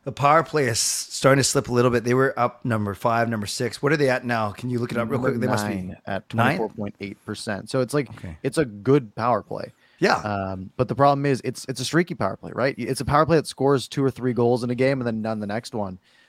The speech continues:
Speaker 2: So
Speaker 1: Right.
Speaker 2: they'll win you, they'll win you a game, but then they won't save you, um, in others.
Speaker 1: That's a great point. Yeah, they'll win you a game, and then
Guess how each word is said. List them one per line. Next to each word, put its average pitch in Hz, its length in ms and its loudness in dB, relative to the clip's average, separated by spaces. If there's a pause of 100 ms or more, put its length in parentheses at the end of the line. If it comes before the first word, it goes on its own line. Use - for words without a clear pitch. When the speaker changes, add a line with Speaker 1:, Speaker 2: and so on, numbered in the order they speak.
Speaker 2:
So 110 260 0
Speaker 1:
Right. 104 60 -2
Speaker 2:
they'll 123 200 2
win 151 180 2
you, 135 300 2
they'll 127 160 2
win 139 140 0
you 139 120 2
a 135 60 2
game, 127 320 0
but 120 100 -2
then 113 220 -2
they 110 100 0
won't 107 320 -4
save 104 260 -4
you, 101 240 -4 (400)
um, 95 600 -6
in 104 100 -6
others. 92 320 -8 (520)
Speaker 1:
That's 131 160 -2
a 151 40 0
great 143 240 4
point. 135 320 2
Yeah, 123 180 4
they'll 131 160 2
win 147 160 4
you 143 100 6
a 127 40 4
game, 135 380 2
and 127 120 2
then 123 220 2